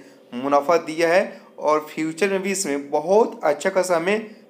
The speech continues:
rally देखने को मिलेगा। तो चलिए, इस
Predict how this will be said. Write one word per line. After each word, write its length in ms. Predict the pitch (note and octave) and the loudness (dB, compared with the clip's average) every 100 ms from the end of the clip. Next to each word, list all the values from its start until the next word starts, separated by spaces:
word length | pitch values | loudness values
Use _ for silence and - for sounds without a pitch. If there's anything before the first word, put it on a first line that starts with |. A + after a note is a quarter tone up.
| - _ - - - _ - - - - | -20 _ -20 -20 -20 _ -20 -20 -20 -6
rally 340 | C3+ C#3 D3+ F#3+ | 0 2 2 -2
देखने 320 | - C#3+ F#3+ | -4 -4 -2
को 80 | F#3 | -2
मिलेगा। 400 | C3 B2+ A#2 G#2 - - - | 0 2 2 2 0 -12 -14
तो 60 | D3+ | -8
चलिए, 320 | - E3+ A3 | -2 0 0
इस 280 | A#3 G3+ | -2 -4